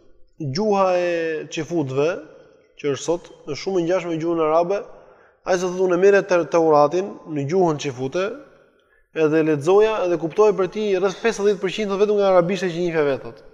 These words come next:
Me që ka shumë ngjashmëri. Dhe nuk u çudit, domethënë, që ky emër, domethënë, emri Allahu subhanahu wa taala, të ketë qenë, domethënë, edhe tek, e, çifutët në, në, në, në të njëjtën formë. Mirë, po mos harro diçka që ne kemi thënë në mësim, që emrat Allahu subhanahu wa taala nuk janë të kufizuar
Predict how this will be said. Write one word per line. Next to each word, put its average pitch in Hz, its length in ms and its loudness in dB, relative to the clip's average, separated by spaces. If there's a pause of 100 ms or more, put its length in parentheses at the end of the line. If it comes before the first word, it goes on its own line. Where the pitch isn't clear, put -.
(520)
Me 143 100 -8
që 135 100 -10
ka 160 100 2
shumë 185 180 -2
ngjashmëri. 147 380 -2 (1080)
Dhe 160 140 2
nuk 233 160 0
u 262 80 -2
çudit, 220 320 -4
domethënë, 226 240 -2
që 214 100 -8
ky 214 220 0
emër, 233 240 0
domethënë, 202 380 0
emri 202 160 2
Allahu 190 260 0
subhanahu 175 320 -6
wa 165 60 -8
taala, 190 200 0
të - 120 -12
ketë 160 180 -12
qenë, 190 160 -4
domethënë, 180 320 -4
edhe 175 160 -6
tek, 180 160 -10
e, 185 100 -4 (180)
çifutët 170 520 -8
në, 156 160 -8
në, 160 160 -6 (140)
në, 160 80 -6 (260)
në 160 80 -2
të 160 140 -10
njëjtën 165 340 -4
formë. 123 320 0 (720)
Mirë, 202 220 2
po 208 80 0
mos 190 240 -2
harro 202 240 4
diçka 160 300 0 (1000)
që 156 160 -2
ne 196 120 4 (200)
kemi 175 260 -2
thënë 180 220 -2
në 156 80 -4
mësim, 190 320 -6
që 170 80 -2 (220)
emrat 180 240 0
Allahu 175 260 0
subhanahu 165 260 -2
wa 151 60 -8
taala 175 180 0
nuk 170 140 -6
janë 185 140 -4
të - 40 -20
kufizuar 180 460 -2